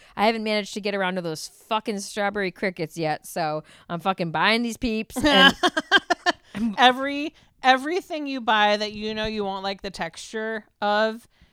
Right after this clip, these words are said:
Speaker 2: is insurance, an insurance policy against you ever having to eat the strawberry crickets.
Speaker 1: Maybe. I mean, at some point, I'm, g-, you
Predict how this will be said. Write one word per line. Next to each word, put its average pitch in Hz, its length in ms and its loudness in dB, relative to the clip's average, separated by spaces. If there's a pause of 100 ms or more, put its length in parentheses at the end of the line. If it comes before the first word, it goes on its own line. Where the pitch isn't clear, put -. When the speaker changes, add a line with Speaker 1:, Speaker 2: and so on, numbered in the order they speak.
(180)
Speaker 2:
is 202 280 -2
insurance, 180 800 -4
an 208 220 -6
insurance 226 540 -2
policy 170 400 -4
against 170 260 -8
you 175 100 -6
ever 175 220 -2
having 170 280 -4
to 170 40 -8
eat 160 180 -12
the 165 100 -10
strawberry 151 380 -8
crickets. - 460 -18
Speaker 1:
Maybe. 214 380 0
I 330 100 2
mean, 480 140 2
at 523 60 -12
some 440 200 0
point, 381 160 2
I'm, 247 140 4
g-, - 240 -8
you 381 80 -4